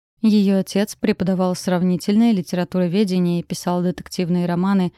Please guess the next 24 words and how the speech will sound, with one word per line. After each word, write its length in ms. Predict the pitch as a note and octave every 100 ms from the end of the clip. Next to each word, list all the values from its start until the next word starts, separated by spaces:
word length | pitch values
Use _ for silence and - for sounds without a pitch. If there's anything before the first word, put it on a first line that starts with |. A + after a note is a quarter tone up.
| _ _ -
которые, 400 | - C4+ D4+ C#4+
насколько 460 | G3+ - G3 -
я 140 | F#3 F3
понимаю, 540 | F3+ F3+ A#3 B3+ G#3+ - _ _ -
никогда 520 | A3 - F#3+ F3 G#3
не 120 | C4
пользовались 580 | - G3 F#3+ G3+ G#3 -
особой 340 | F3+ F3 F3
популярностью. 920 | - D#3+ F#3 F3 E3+ E3+ - - F#3 - _ _ _ _ _ _ -
Кроме 260 | D4 C#4
того, 360 | - F#3 F#3 A3 _ _
когда 280 | G3 F3+ F#3
я 240 | F3 F3
приводила 580 | - G3 F3+ E3+ F#3 E3+
описание 500 | E3 - F#3 E3+ E3+
девушки 520 | D#3 F3+ E3 - -
с 160 | E3+ - -
«Утопленницы», 880 | E3+ - A#3+ A#3+ F3 F3 - F#3 E3+ _ _ _ -
то 100 | G3
написала 520 | G3 F3 - F3+ G3+
следующее. 720 | - G3+ E3 E3+ - F3 - _ _ _ _ -
Ее 280 | G3+ G#3+ D#4+
длинные 460 | A3 C4 B3+ F#3+
волосы 520 | F3 B3 A#3+ - G3